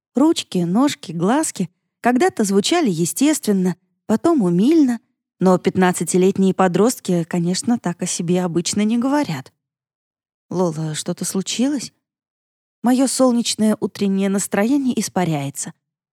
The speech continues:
На кухню пришел злобный подросток.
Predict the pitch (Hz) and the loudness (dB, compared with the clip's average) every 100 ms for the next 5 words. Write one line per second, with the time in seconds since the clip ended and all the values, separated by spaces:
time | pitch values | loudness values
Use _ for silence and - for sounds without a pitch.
0 | _ 165 156 - 220 - 175 - 170 156 | _ -4 -4 -2 -4 -2 -4 -4 -6 -4
1 | 214 226 208 170 165 196 185 175 - 170 | 0 0 -2 -2 0 2 0 -4 -4 -4
2 | 147 165 151 - - | -2 -4 -4 -10 -16